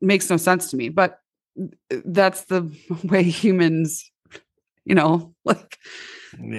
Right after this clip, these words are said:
Speaker 1: s-, how they operate. What's
Speaker 2: It
Speaker 1: next
Speaker 2: was
Speaker 1: on
Speaker 2: a
Speaker 1: the list?
Speaker 2: What's next on the list?
Speaker 1: <laughs>
Speaker 2: Well, actually, I have a funny Matt Medved story. We were talking
Speaker 1: Oh,
Speaker 2: about
Speaker 1: yeah,
Speaker 2: Matt.
Speaker 1: yeah, yeah.
Speaker 2: So,
Speaker 1: Yeah.
Speaker 2: so I met, I, I actually met him in May of twenty twenty-one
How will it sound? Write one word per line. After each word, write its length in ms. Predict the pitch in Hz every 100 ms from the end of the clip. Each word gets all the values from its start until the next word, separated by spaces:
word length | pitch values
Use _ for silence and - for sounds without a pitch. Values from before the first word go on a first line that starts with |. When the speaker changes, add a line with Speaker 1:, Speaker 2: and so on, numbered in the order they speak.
| 107
Speaker 1:
s-, 160 | 110 101 -
how 220 | 165 196
they 160 | 185 175
operate. 560 | 185 170 160 135 139 - - _ _ _ _ _ _ _ _ _ _ _ _ _ - -
What's 200 | 233 220
Speaker 2:
It 40 |
Speaker 1:
next 180 | 190 156
Speaker 2:
was 80 | 170
Speaker 1:
on 60 | 151
Speaker 2:
a 40 |
Speaker 1:
the 60 | 139
list? 380 | - 170 - - _ -
Speaker 2:
What's 320 | 196 220 185
next 300 | 180 185 -
on 140 | 170
the 60 | 170
list? 200 | 180 -
Speaker 1:
<laughs> 40 | -
Speaker 2:
Well, 140 | 277
actually, 260 | 220 - 214
I 100 | 247
have 100 | 254
a 80 | 202
funny 320 | - 233 220
Matt 300 | 208 196 196
Medved 440 | 196 190 170 160
story. 400 | - 165 147 131 120
We 120 | 147
were 40 |
talking 240 | 123 330 330
Speaker 1:
Oh, 20 |
Speaker 2:
about 100 | 370
Speaker 1:
yeah, 60 | 359
Speaker 2:
Matt. 100 | 339
Speaker 1:
yeah, 160 | 330 233
yeah. 40 |
Speaker 2:
So, 240 | 165 147 - _
Speaker 1:
Yeah. 240 | 240 247 165
Speaker 2:
so 180 | 170 -
I 260 | 180 214
met, 260 | 269 269 226
I, 160 | 196
I 220 | - 190 208
actually 300 | 247 240 208
met 240 | 180 175
him 400 | 165 160 160 147 _ _ _ -
in 300 | 151 156 165
May 240 | 175 226
of 140 | 196
twenty 320 | - 196 185 180
twenty-one 600 | 180 170 151 143 123